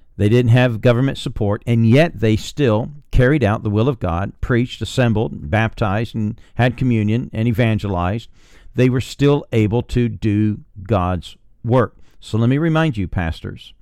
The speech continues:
and church workers, that even though we're seeing some changes in the lockdown here, and it concerns us where this may be leading, that's another story, another topic for the, uh, a broadcast in the future. But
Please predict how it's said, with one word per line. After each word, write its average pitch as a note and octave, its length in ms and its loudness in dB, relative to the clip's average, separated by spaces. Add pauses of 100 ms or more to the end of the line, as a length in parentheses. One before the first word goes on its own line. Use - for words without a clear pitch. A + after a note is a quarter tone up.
(840)
and A#2+ 180 0
church - 320 -2
workers, F#2 600 -8 (640)
that G2+ 160 2
even C#3 200 4
though D3+ 120 2
we're C#3+ 100 -2
seeing D3 300 -2
some A#2+ 200 -4
changes A2+ 440 -2
in A2+ 120 0
the G#2 60 0
lockdown G#2+ 520 0
here, G2 120 0
and G2 80 -2
it F2+ 80 -8
concerns C#3 460 -4
us F#2 120 -6
where G#2+ 140 -2
this F#2+ 220 -4
may G2+ 160 -2
be F2+ 120 -4
leading, A#2+ 420 2 (840)
that's G#2+ 240 -2
another B2 260 2
story, F2+ 340 -6
another A2+ 280 0
topic - 540 -4
for F2+ 340 -6 (240)
the, F2 640 -6 (120)
uh, - 60 -12
a E2+ 40 -6
broadcast F#2+ 640 -2
in F#2 60 -4
the E2+ 60 -2
future. C#3+ 320 0
But G#2 240 -2